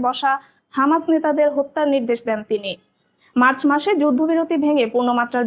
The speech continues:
বিমান হামলা ও সাহায্য অবরোধ আরোপ করেন, যাতে দুর্ভিক্ষ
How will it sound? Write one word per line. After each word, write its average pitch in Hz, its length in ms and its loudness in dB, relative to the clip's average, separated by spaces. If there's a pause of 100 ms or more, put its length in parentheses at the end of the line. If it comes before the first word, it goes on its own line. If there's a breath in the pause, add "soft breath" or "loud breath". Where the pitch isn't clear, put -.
বিমান 277 240 2 (100)
হামলা 285 300 0 (160)
ও - 20 0 (200)
সাহায্য 262 320 -4 (140)
অবরোধ 240 280 -2 (200)
আরোপ 202 160 -4 (100)
করেন, 208 200 -4 (360)
যাতে 226 160 0 (100)
দুর্ভিক্ষ 262 440 0